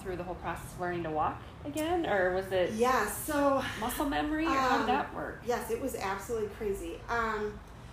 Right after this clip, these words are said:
Speaker 2: so in the hospital, be-, I think it was probably almost three weeks before they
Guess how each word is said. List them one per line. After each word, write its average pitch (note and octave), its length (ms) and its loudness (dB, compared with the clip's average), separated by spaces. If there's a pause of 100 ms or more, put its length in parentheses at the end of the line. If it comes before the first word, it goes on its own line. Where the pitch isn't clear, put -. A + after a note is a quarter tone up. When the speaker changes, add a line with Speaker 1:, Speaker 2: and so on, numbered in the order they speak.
(100)
Speaker 2:
so B3+ 240 -2 (100)
in C#4 200 0
the D4+ 280 -2 (300)
hospital, A3+ 480 -4
be-, A3 360 -4 (140)
I A3+ 100 -4
think C4 220 -6
it A#3 100 -2
was G3 160 -4
probably G3+ 540 -6
almost G3 460 -6 (760)
three A#3 500 -8 (140)
weeks - 600 -8 (640)
before A3 260 -4
they G#3 200 -2